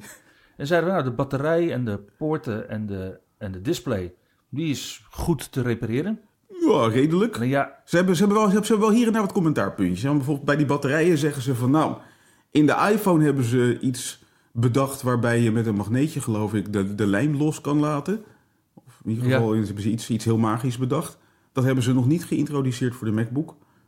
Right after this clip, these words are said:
Speaker 2: Maar
Speaker 1: Oké.
Speaker 2: relatief gezien is die batterij makkelijk te vervangen. Ook omdat bijvoorbeeld de connector,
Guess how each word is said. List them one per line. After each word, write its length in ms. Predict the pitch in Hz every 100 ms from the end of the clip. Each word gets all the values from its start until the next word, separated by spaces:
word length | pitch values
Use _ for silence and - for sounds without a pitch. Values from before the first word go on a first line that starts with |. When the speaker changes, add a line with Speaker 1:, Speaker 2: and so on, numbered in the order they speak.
| _
Speaker 2:
Maar 580 | 104 117 135 131 92 -
Speaker 1:
Oké. 240 | 180 135 -
Speaker 2:
relatief 580 | 110 143 147 202 208 -
gezien 400 | 120 151 160 -
is 120 | 127
die 140 | 127
batterij 420 | 120 117 113 120
makkelijk 340 | 117 120 117 110
te 60 | 101
vervangen. 440 | 104 101 123 131
Ook 200 | 123 -
omdat 420 | 123 131 123 120 - - _
bijvoorbeeld 400 | 117 113 123 110
de 100 | 117
connector, 760 | 120 117 135 - 101 113 160